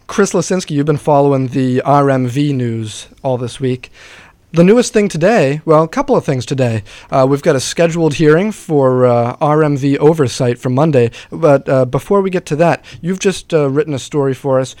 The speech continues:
about, uh, a new Governor Baker bill that would address one of the issues that was at play, one of the parts of the problem that led to that fatal, uh, motorcycle pileup in, uh, New Hampshire.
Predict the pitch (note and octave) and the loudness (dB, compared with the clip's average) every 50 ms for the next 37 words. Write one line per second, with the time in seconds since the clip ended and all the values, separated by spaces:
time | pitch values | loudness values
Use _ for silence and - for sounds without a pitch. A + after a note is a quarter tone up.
0 | - - - - - A#2+ A#2+ C#3 C3+ C3 C3 C3+ B2+ B2+ B2 A#2+ B2+ B2+ C#3 C#3+ | -20 -20 -18 -12 -10 -8 -4 0 2 2 4 4 4 2 2 2 0 0 0 0
1 | C#3+ C#3 C#3 C3 B2 D3+ C#3+ C3 C#3 C3+ B2 A2+ C#3 C#3+ E3 - - C3 A#2+ D3+ | 0 -2 -2 -4 -4 -2 -2 -2 -2 -4 -4 -2 -2 -2 -2 -2 -4 -6 -4 -4
2 | B2+ A#2 A2 A2 G#2+ - - - - _ - D#3 D3+ F#3 D3+ D3 C#3 C#3+ C3 C3+ | -4 -4 -4 -6 -8 -12 -16 -20 -14 _ -2 -2 0 0 0 0 0 -2 -2 0
3 | D3 D3+ D3+ D3+ - - - - _ _ - - _ _ _ - D#3+ C#3+ C#3 C#3+ | 0 0 0 -2 -4 -8 -14 -18 _ _ -20 -20 _ _ _ -14 -12 -10 -8 -8
4 | D3+ F3 G#3 G#3+ A3 G#3 F3+ D3+ D3 D#3 C#3+ C#3+ C#3+ C#3+ - D#3 C#3+ C3 B2 - | -4 -2 -2 -2 -2 -2 -4 -6 -2 0 2 2 2 0 0 -4 -4 -4 -2 -4
5 | C#3+ C#3+ C3 B2 C3 A#2+ - - - D#3 D3+ C3+ B2 A#2 A#2 A#2 A#2 - - - | -4 -4 -4 -4 -4 -6 -8 -6 -4 -2 -2 0 0 0 -2 -4 -6 -10 -14 -20
6 | - - - _ - D3+ D3+ C#3+ D3 D#3 F3 F#3+ G3 F3+ D#3 D3 C3 B2 B2+ - | -20 -20 -20 _ -14 -12 -10 -6 -2 0 0 2 2 2 0 0 0 -2 -2 -6
7 | - D#3 D3 C3+ - - C3+ C3 G#2 - D3 C#3 B2+ A#2+ B2 B2 B2 B2+ C3 D#3 | -6 -4 -4 -4 -4 -6 -8 -8 -6 -4 -2 0 0 0 0 -2 -2 -2 -2 -2
8 | D#3 D3 C#3+ C#3 - D#3+ C#3 C3+ B2+ - - - E3+ D#3 D3 C#3 C3 B2 B2 - | 0 -2 -2 -2 -4 -6 -6 -6 -6 -6 -8 -4 -2 -2 0 0 -2 -4 -4 -8
9 | - - - - - C3 B2+ B2+ C3+ C#3+ D3 D3 C#3+ C3+ - - C3+ B2+ - C3 | -20 -20 -12 -6 -2 -2 0 0 2 2 2 2 2 0 -2 -4 -4 -4 -4 -6
10 | A#2 - - C3 B2 B2 A#2+ A#2+ A#2 - - - C#3+ C3+ B2+ B2 B2 A#2+ A#2+ A#2+ | -8 -6 -4 -4 -2 -2 -2 -4 -4 -6 -10 -8 -6 -4 -4 -4 -4 -4 -4 -4
11 | A#2+ A#2 A2+ A2+ A#2 - C3 C3 B2 A#2 B2+ B2 A#2+ B2 - - B2+ A2+ | -4 -4 -4 -6 -6 -6 -6 -4 -4 -4 -4 -4 -6 -6 -8 -8 -8 -8